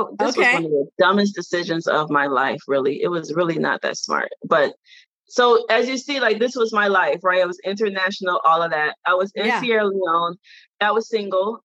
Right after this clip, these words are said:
Speaker 1: And I remember I made this prayer one time on the plane. You're flying in the air and you're looking out over the clouds and you just have that
Speaker 2: <laughs>
Speaker 1: little feeling, like,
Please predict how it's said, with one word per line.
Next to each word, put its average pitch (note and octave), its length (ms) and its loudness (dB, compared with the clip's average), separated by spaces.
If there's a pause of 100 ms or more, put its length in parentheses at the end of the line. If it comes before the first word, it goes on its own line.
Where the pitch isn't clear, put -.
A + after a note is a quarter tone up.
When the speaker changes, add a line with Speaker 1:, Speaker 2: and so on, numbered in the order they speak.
(160)
Speaker 1:
And G3 120 -2
I G#3+ 100 0
remember A3 240 -2
I G#3 120 0
made G3+ 220 -4
this F#3+ 220 -6
prayer G3+ 320 2
one E3+ 180 0
time E3 380 -4
on F3 120 0
the E3+ 100 -4
plane. F3 520 0 (220)
You're G3+ 200 6
flying G#3+ 500 4
in G#3+ 100 4
the G#3 240 4
air E3+ 500 0
and F#3 120 -6
you're F#3 160 2
looking G#3 320 0
out F#3+ 500 0 (140)
over G3 200 0
the G3+ 80 0
clouds F3 720 -2
and F3+ 100 -2
you G3+ 80 2
just G#3 240 0
have G#3 140 0
that G#3 160 0
Speaker 2:
<laughs> - 40 -2
Speaker 1:
little G#3 220 -2 (100)
feeling, G3+ 640 -2
like, F#3 180 -4